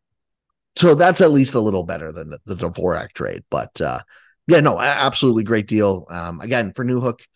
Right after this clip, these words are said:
you know, you got four years now to kind of rebuild your value. You know, uh, I'm surprised he, he went this long in term, but it walks him, I think, to U F A or one,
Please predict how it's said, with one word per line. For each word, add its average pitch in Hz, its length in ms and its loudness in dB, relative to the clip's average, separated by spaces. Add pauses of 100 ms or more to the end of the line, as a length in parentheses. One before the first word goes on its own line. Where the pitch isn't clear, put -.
(640)
you 120 100 -8
know, 101 200 -8 (100)
you 135 160 -14
got 113 260 -8
four 139 260 0
years 131 260 -2
now 117 140 -4
to 117 80 -6
kind 110 180 -10
of 107 80 -12
rebuild 110 340 -6
your 104 100 -6
value. 107 520 -6
You 104 120 -12
know, 87 540 -10
uh, - 320 -20 (420)
I'm 170 160 0
surprised 269 280 0
he, 208 140 -2
he 180 220 -2
went 175 220 0
this 170 180 -2
long 165 160 -2
in 156 100 -4
term, 156 300 -4
but 123 160 -2 (200)
it 143 140 -2
walks 143 320 -6
him, 131 60 -4
I 117 80 -6
think, 120 240 -8
to 117 180 -8
U 117 200 -2
F 113 140 -6
A 113 180 -4
or 95 120 -6
one, 101 500 -8